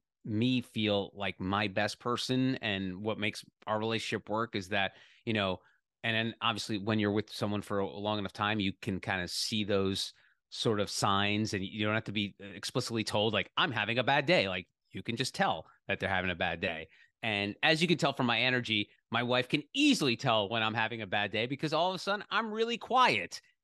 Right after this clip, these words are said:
and I'm not so obnoxious. Um, s-, but I, I think, like I said, going back to the healing thing, it's like, it's really just about, like, ha-, having someone who kinda knows you inside out. And I think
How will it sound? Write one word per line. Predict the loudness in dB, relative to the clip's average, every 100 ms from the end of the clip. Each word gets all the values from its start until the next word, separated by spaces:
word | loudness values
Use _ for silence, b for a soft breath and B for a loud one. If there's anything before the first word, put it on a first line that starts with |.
| -2
and | 0 2
I'm | 0 2
not | 0 0
so | 0 2 2 2
obnoxious. | -2 0 0 0 -4 -8 -10 -16 b b -4
Um, | 2 4 4 2 -2
s-, | -12 -16 0
but | 2 2
I, | 0 0
I | -2
think, | 2 0 -2
like | 0 2 2
I |
said, | 0 0
going | 0 0 0
back | 0 0
to | -4
the |
healing | -4 -4 -2
thing, | -2
it's | -2
like, | -2
it's | -4 2
really | 6 8 6
just | 4 0
about, | 2 2 2 0 B _ -8
like, | -6
ha-, | -2 -4 -4 -10
having | -6 -4
someone | 0 2 4 2
who | 2 -2 -2 -6 _ _ _ _ _ _ _ 0
kinda | 2 4
knows | 4 4 2
you | 0
inside | -2 -2 -2 0
out. | 0
And | 0
I | -2
think | -4 -8